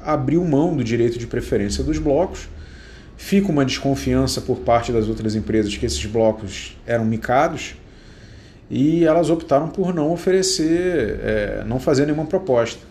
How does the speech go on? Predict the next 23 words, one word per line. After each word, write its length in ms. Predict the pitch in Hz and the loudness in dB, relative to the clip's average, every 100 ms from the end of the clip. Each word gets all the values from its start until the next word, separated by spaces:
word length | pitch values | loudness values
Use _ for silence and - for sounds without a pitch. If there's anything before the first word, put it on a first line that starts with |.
| - - - - - - - - - - - 131 | -20 -20 -20 -20 -20 -20 -20 -20 -20 -20 -12 -4
Então, 520 | 127 139 143 185 196 - - - - | 0 2 2 2 -2 -6 -16 -20 -14
o 120 | - | -10
que 180 | 123 151 | -6 -6
fica 260 | - 139 143 | -2 0 2
daqui 220 | 131 131 | 2 0
pra 160 | 139 139 | -2 -2
frente 680 | - 127 160 160 180 214 - - - - - | 0 0 -2 -4 -4 -4 -8 -18 -20 -20 -6
é 200 | 117 113 | 0 4
ou 180 | 131 175 | 6 6
muda 420 | 147 190 131 113 | 6 4 6 2
o 80 | 113 | 0
sistema 460 | - 110 127 120 | -6 -8 -6 -6
de 80 | 120 | -6
concessão, 680 | 120 120 143 135 139 165 196 196 - - - - - - - - | -8 -8 -8 -6 -6 -8 -8 -12 -18 -20 -20 -18 -18 -18 -10 2
ou, 440 | 147 180 214 214 - - - | 4 4 0 -6 -12 -20 -10
é, 80 | 127 | -4
é, 280 | 127 127 131 | -2 -2 0
e, 460 | 151 185 196 214 - - - - | 8 10 10 8 -2 -14 -20 -20
não 240 | 117 117 120 | -14 -10 -6
é 80 | 117 | -2
ou, 340 | 113 151 - | 0 -2 -4
é 160 | 101 95 | -2 0
e, 360 | 104 143 - | 2 0 -2